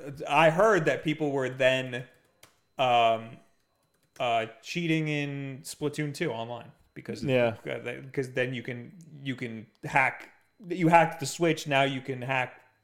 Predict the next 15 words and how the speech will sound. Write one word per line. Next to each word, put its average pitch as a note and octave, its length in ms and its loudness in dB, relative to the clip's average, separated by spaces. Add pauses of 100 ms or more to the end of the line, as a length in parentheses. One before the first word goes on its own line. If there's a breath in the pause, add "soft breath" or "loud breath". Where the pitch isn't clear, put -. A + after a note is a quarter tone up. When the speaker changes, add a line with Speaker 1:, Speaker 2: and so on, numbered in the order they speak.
(140)
Speaker 1:
the C3 100 0
Speaker 2:
Right. G#2+ 220 4
Speaker 1:
specific - 560 -6
games. B2 600 -4 (140)
Speaker 2:
Mm-hmm. A2+ 300 -6 (180)
Speaker 1:
So, A#2 540 2
uh, A2+ 600 0 (220)
yeah, C#3+ 200 0
it A2+ 100 -6
makes B2+ 220 -10
sense C3+ 300 -8
to, G2+ 320 -12
to G#2 220 -14
disable G#2+ 520 -16
it. - 100 -20